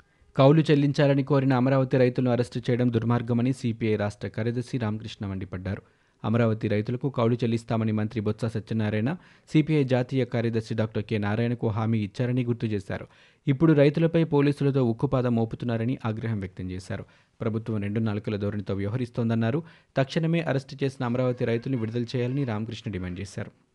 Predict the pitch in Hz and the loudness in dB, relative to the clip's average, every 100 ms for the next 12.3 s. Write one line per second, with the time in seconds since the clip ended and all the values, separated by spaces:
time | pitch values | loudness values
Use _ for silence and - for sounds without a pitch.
0 | _ - 131 160 - 160 175 160 139 147 | _ 0 4 4 4 2 4 4 2 2
1 | 147 139 127 131 131 123 120 131 120 123 | 0 0 2 2 2 0 0 -2 0 2
2 | 123 113 120 117 120 113 117 113 110 123 | 4 4 2 -4 -2 0 2 2 0 -4
3 | 110 95 90 87 - - 117 123 127 117 | -6 -6 -6 -8 -10 -4 -2 0 0 2
4 | 120 - 127 143 147 139 151 147 127 117 | 0 2 2 2 2 0 0 -2 2 2
5 | 113 110 113 101 95 95 95 92 - _ | 2 2 2 0 -4 -6 -8 -10 -16 _
6 | _ _ _ - 135 151 165 165 170 180 | _ _ _ 0 2 4 6 6 4 4
7 | 156 143 143 135 131 - 127 131 127 120 | 4 4 4 4 2 2 0 2 0 0
8 | 123 113 135 123 120 110 104 107 107 117 | 0 0 0 0 2 0 0 -2 0 -2
9 | 113 180 - _ _ _ - 139 147 165 | 0 -2 -2 _ _ _ 2 6 6 8
10 | 170 160 143 143 139 135 131 120 123 147 | 6 6 4 2 0 0 2 4 2 2
11 | 127 120 135 120 127 117 170 143 120 120 | 2 2 2 0 0 -2 0 0 0 0
12 | 110 110 | 2 2